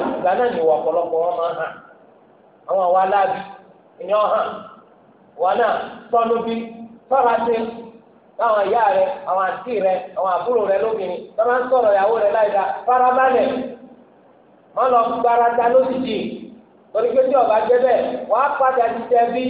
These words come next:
wà á ti kábàámà. Ọ̀pọ̀lọpọ̀ ẹjọ́ táwọn máa rò fún ọ. Ó irọ́ pọ̀ lẹ́nu obìnrin generally. Irọ́ pọ̀ lẹ́nu obìnrin tẹ́ bá ti ríra ní lókù.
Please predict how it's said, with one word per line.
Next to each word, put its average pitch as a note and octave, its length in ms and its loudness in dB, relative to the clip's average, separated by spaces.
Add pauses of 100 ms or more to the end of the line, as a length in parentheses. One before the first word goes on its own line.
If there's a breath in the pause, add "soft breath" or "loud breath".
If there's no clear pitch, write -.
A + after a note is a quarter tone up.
(120)
wà A3 140 0
á D4 60 2
ti - 140 -4
kábàámà. A#3 460 2 (1500)
Ọ̀pọ̀lọpọ̀ A3+ 580 2
ẹjọ́ A3+ 240 2
táwọn A#3 300 2
máa G#3 180 0
rò G3 80 0
fún G3 120 -2
ọ. G3+ 120 2 (200)
Ó B3+ 160 2
irọ́ E4 320 2
pọ̀ E4 180 2
lẹ́nu B3 220 2
obìnrin A#3 340 0
generally. B3 520 -2 (1080)
Irọ́ B3 260 2
pọ̀ B3+ 160 2
lẹ́nu A#3+ 220 2
obìnrin A3+ 300 -2
tẹ́ C4 140 2
bá G#3+ 120 2
ti A3 160 -4
ríra G#3 320 -2
ní G3+ 100 -6
lókù. G#3+ 320 -4